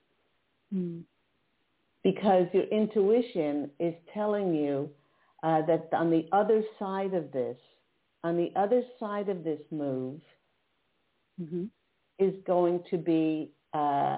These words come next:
Speaker 2: a fresh start,
Speaker 1: Okay.
Speaker 2: is going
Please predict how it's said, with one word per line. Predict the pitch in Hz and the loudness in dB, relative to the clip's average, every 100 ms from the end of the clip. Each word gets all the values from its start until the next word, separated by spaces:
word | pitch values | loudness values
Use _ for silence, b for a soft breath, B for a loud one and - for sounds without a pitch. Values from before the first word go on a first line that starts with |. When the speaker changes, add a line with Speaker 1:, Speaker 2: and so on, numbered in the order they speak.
| - 170 | -4 -8
Speaker 2:
a | 165 - | -6 2
fresh | 180 180 - - | 2 2 -4 -4
start, | 185 160 175 226 - - _ _ _ _ _ _ _ _ - | 0 2 2 0 -4 -20 _ _ _ _ _ _ _ _ -10
Speaker 1:
Okay. | 190 - 180 | -10 -8 -4
Speaker 2:
is | 185 185 | -4 0
going | 180 170 175 | 0 2 0